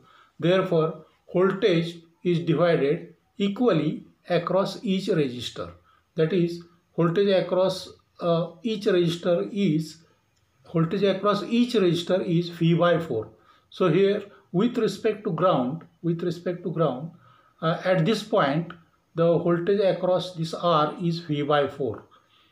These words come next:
Then with respect to ground, the voltage across this point, it is V by two. V by four plus V by four, V by four plus V by four, that is V by two.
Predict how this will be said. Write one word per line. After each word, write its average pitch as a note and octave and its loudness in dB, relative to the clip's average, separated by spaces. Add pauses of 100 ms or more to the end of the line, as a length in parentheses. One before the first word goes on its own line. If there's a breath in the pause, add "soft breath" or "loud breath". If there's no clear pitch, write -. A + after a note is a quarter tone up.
(120 soft breath)
Then F#3 0 (240 loud breath)
with F#3+ 0
respect G3+ 0
to G#3 0
ground, F3 0 (260 loud breath)
the D3 0
voltage F3+ 2
across F#3 0 (380)
this G3+ 0
point, D#3 -2 (280)
it E3+ 0
is G3 0
V E3 0
by D3+ 2
two. C3+ -10 (320 soft breath)
V F3 2
by F3+ 2
four F3+ -2
plus G#3+ -2
V E3+ 0
by D#3+ 2
four, D3+ -4 (640 soft breath)
V F3+ 2
by G#3+ 2
four F3 -2 (240 loud breath)
plus A#3+ 0
V G3 0
by E3+ 4
four, D#3 -4
that E3 -4
is G#3+ -10
V D#3+ 2
by D3+ 2
two. - -6